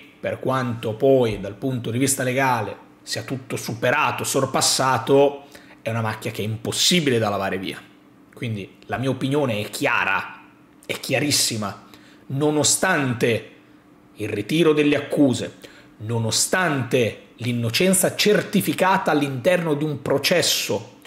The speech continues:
nonostante Greenwood ad oggi sembra essere ancora con questa ragazza che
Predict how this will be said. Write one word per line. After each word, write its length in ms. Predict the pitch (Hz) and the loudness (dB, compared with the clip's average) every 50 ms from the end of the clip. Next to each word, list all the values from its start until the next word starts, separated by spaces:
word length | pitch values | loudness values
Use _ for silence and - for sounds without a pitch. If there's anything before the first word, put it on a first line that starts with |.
| - - - - - - - - | -20 -20 -20 -20 -20 -20 -20 -12
nonostante 1120 | - 120 127 143 151 156 160 151 135 - - - - 180 180 165 147 135 117 113 131 117 | -10 -6 -2 0 2 4 4 4 2 2 0 0 0 0 2 2 0 0 -2 -2 -2 -2
Greenwood 640 | 110 139 147 160 160 151 139 123 117 117 110 107 - - | 0 0 0 2 2 0 -2 -2 -2 -2 -2 -4 -4 -2
ad 200 | 120 113 120 139 | -2 0 2 4
oggi 340 | 143 143 135 123 117 113 | 4 4 4 2 0 -4
sembra 380 | 104 - - 135 139 127 120 123 | -4 -2 -2 -2 -2 0 0 0
essere 320 | 143 - - - - 120 | 0 0 0 -2 -4 -4
ancora 560 | 117 117 117 113 - - 160 160 143 113 110 110 | -2 -2 -4 -2 0 2 4 4 4 4 2 -2
con 220 | - - 107 107 | -4 -8 -8 -6
questa 340 | - 147 143 - - - 113 | -2 -2 -2 -2 -2 -4 -4
ragazza 440 | 117 123 147 143 127 - - 104 - | -2 -2 0 0 -2 -2 -6 -8 -8
che 280 | - 123 139 139 - | -4 -2 -2 -2 -4